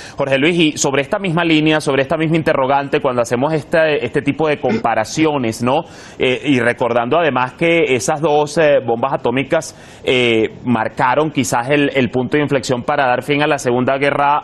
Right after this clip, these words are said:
Mundial, eh, trayéndolo al presente, además de lo que ya está sufriendo el pueblo palestino, ¿qué tendría que pasar, no? ¿Cómo compara el momento o los momentos históricos y qué tendría que pasar para que finalmente se dé fin a este genocidio? ¿Cómo,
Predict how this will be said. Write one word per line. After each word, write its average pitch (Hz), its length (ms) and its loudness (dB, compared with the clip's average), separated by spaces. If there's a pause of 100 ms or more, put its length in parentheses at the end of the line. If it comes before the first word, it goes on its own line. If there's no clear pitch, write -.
Mundial, 131 640 2 (320)
eh, 127 420 0
trayéndolo 143 680 2
al 131 220 0
presente, 131 1000 0
además 117 360 0
de 143 60 0
lo 151 100 0
que 117 260 -2
ya 131 200 2
está 135 200 -2
sufriendo 143 360 -2
el 143 80 -4
pueblo 147 260 0
palestino, 127 600 0 (340)
¿qué 139 100 0
tendría 156 440 2
que 151 100 0
pasar, 135 440 -2
no? 151 220 -2
¿Cómo 147 200 -2
compara 143 360 -2
el 156 60 0
momento 139 380 0
o 151 60 2
los 123 140 2
momentos 123 420 0
históricos 139 520 -2
y 127 60 0
qué 123 120 0
tendría 135 360 2
que - 100 -2
pasar 113 340 -4
para 143 160 0
que 135 120 -4
finalmente 117 680 0 (260)
se - 160 -2
dé 113 140 2
fin 131 260 0
a 131 160 2
este 127 380 0
genocidio? 117 640 0
¿Cómo, 139 360 0